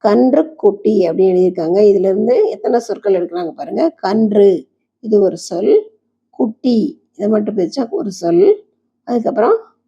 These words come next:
காவையும் இந்த இட்டு டீ எடுத்தோன்னா கட்டி,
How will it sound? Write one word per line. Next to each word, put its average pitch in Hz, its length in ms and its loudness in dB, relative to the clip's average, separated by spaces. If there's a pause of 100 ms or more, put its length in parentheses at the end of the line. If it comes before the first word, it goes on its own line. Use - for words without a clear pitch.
(300)
காவையும் 247 680 2 (100)
இந்த 240 160 2 (120)
இட்டு 240 260 -6
டீ 240 180 -2
எடுத்தோன்னா 392 400 2 (140)
கட்டி, 202 420 -4